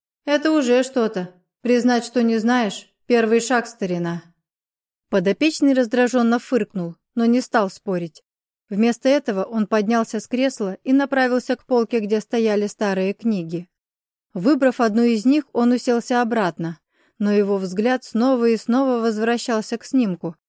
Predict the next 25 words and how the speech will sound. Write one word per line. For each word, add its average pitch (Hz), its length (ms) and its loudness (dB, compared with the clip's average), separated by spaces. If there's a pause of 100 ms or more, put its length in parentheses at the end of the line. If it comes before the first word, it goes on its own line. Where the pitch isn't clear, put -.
оставленному 185 800 -2
на 196 100 -4
столе. 185 480 -6 (920)
Когда 214 320 2
ночь 294 260 0
окончательно 240 680 0
опустилась 214 640 -2
на 190 160 -4
город, 226 320 -2 (220)
морозный 269 480 2
воздух 247 360 0
снаружи 247 460 -2
снова 240 380 -2
наполнился 190 680 -4
тишиной. 202 680 -4 (540)
Единственным 214 800 0
звуком 247 460 0
был 240 200 -2
треск 240 320 0
дерева 214 500 0
в 175 60 -6
очаге, 175 500 -4 (240)
да 208 180 -2
собственное 202 600 -2
сердцебиение. 190 1000 -2